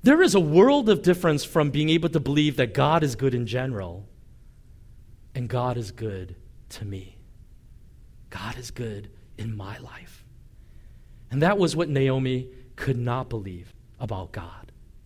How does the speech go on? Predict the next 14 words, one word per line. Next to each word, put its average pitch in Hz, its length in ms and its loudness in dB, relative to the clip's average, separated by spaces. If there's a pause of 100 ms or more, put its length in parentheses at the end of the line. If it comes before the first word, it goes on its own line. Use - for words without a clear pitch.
(760)
Maybe 330 460 10
he 311 160 10
is 220 120 4
good 185 280 2
to 202 100 4
some 214 280 4
people, 123 540 -4 (1300)
the 170 100 4
ones 196 260 6
who 196 100 2
deserve 156 500 4
it 123 260 -4 (300)
or 131 80 -2
whatever, 143 600 4